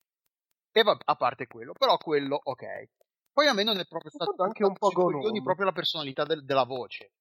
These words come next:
Speaker 1: A me non ha dato addosso, non, non aggiun-, non ha aggiunto nulla al gioco. Nel momento in cui togli la vo-, la voce narrante, ti rendi, ti rendi conto che nel gioco non c'è un cazzo da fare.
Speaker 2: Sì, però calmati, sì, <laughs> stai, ti sta prendendo
Speaker 1: No, no, cioè,
Speaker 2: <laughs> un
Speaker 1: veramente
Speaker 2: ictus.
Speaker 1: niente da fare, perché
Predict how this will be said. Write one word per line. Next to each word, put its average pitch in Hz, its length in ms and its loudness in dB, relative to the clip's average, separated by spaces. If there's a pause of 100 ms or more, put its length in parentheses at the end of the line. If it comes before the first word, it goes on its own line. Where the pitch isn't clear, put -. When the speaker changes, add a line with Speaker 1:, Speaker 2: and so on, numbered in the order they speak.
(140)
Speaker 1:
A 127 100 -10
me 151 160 -4
non 151 160 -4 (120)
ha 131 100 -2
dato 139 240 -2
addosso, 120 500 -4
non, 117 140 -10 (180)
non 147 200 -2
aggiun-, 156 360 -2
non 156 160 0
ha 151 80 6
aggiunto 151 500 -4
nulla 151 560 -2
al 127 160 -2
gioco. 104 360 -16 (300)
Nel 165 160 -2
momento 302 340 2
in 240 60 -2
cui 240 180 -10
togli 196 340 -2
la 151 100 -14
vo-, 139 140 -8 (160)
la 147 160 0
voce 151 220 -6
narrante, 113 400 -2
ti 180 80 -14
rendi, 180 280 -6
ti 165 120 -8
rendi 190 220 2
conto 226 220 -4
che 254 60 -2
nel 214 100 0
gioco 165 220 -6
non 151 100 -6
c'è 156 140 -8
un 156 100 -12
cazzo - 480 -4
da 117 100 -8
fare. 98 340 -12
Speaker 2:
Sì, - 140 -12
però 294 180 -2
calmati, 190 680 2
sì, 294 160 -2 (200)
<laughs> - 180 2
stai, - 260 -8
ti - 80 -6
sta - 160 4
prendendo 226 520 0 (220)
Speaker 1:
No, 214 140 4
no, 208 100 6 (460)
cioè, 214 160 2
Speaker 2:
<laughs> - 0 -
un 247 80 2
Speaker 1:
veramente 202 180 -4 (100)
Speaker 2:
ictus. - 160 -6
Speaker 1:
niente - 180 -8
da 175 100 -2
fare, - 300 -10
perché 185 420 -2